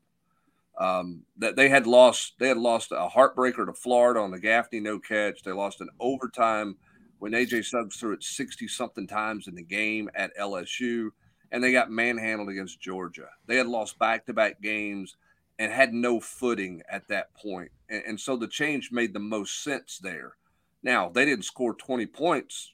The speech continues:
in any of the next three games. They found a way to win it 'cause they leaned on their defense until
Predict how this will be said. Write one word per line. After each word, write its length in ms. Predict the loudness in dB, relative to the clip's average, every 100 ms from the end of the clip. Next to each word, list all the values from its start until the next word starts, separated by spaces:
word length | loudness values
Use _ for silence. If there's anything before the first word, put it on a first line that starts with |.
| _
in 160 | -8
any 220 | -2 0 0
of 80 |
the 60 | 0
next 300 | -2 -4 -6
three 200 | -4 -2
games. 400 | 0 0 -2 -6
They 100 | -12
found 320 | 0 0 0
a 40 | -2
way 160 | -6
to 80 | -6
win 280 | -6 -4 -4
it 140 | -4
'cause 160 | -10 -10
they 120 | -8
leaned 280 | -8 -8 -8
on 120 | -10
their 120 | -12
defense 600 | -8 -8 -6 -6 -8 -8
until 460 | -10 -8 -4 -4